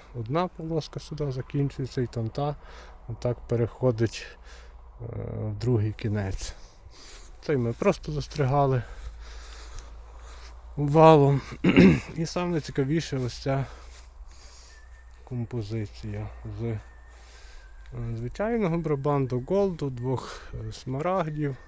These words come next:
ще одного голд смарагду, е,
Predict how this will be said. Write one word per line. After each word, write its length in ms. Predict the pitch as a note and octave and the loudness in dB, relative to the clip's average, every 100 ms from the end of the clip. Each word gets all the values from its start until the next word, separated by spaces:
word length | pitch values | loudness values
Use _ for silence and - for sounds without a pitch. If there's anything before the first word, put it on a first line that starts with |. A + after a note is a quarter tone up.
| - - - - - - | -20 -20 -20 -20 -20 -20
ще 220 | - - D#3 | -16 -6 0
одного 540 | E3+ D#3+ E3 D3+ D3 C3+ | 2 2 0 0 0 0
голд 280 | D3 C#3+ | 0 0
смарагду, 880 | - - C3+ C#3 C#3 C#3 C3 C3 B2+ A#2+ - - - B2+ | -4 -10 -6 -4 -2 0 0 -2 -4 -6 -10 -20 -18 -10
е, 220 | A#2+ | -6